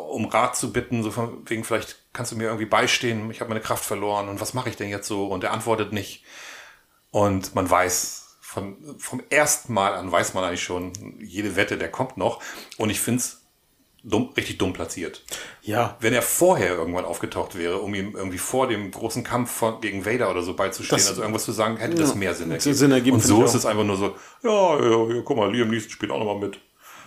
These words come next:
Speaker 2: Genau,
Speaker 1: Ähm,
Speaker 2: Liam Neeson nochmal als ein bisschen Fanservice
Speaker 1: Du warst
Speaker 2: zum,
Speaker 1: noch
Speaker 2: ganz zum Ende, so, pop, ja, so, äh, ja, Obi-Wan, du warst nicht bereit, jetzt, äh,
Speaker 1: Jetzt
Speaker 2: kann,
Speaker 1: bist du bereit.
Speaker 2: jetzt können wir schnacken.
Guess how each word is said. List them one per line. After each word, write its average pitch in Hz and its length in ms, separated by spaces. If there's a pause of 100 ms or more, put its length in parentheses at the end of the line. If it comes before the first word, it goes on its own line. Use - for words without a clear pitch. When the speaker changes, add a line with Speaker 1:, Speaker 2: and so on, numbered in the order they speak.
Speaker 2:
Genau, 175 220
Speaker 1:
Ähm, 147 100
Speaker 2:
Liam 156 100
Neeson 160 240
nochmal 139 220
als 120 100
ein 139 80
bisschen - 160
Fanservice 165 600
Speaker 1:
Du - 40
warst 156 160
Speaker 2:
zum, - 140
Speaker 1:
noch - 60
Speaker 2:
ganz 208 280
zum 151 120
Ende, 156 200
so, 139 240
pop, - 380
ja, 175 320
so, 151 240
äh, 147 140
ja, 170 160
Obi-Wan, 143 340
du 139 80
warst 151 160
nicht 139 100
bereit, 147 300
jetzt, - 360
äh, 151 140
Speaker 1:
Jetzt 175 140
Speaker 2:
kann, 156 80
Speaker 1:
bist - 180
du 160 60
bereit. 151 160
Speaker 2:
jetzt 143 140
können 160 120
wir 143 80
schnacken. 165 320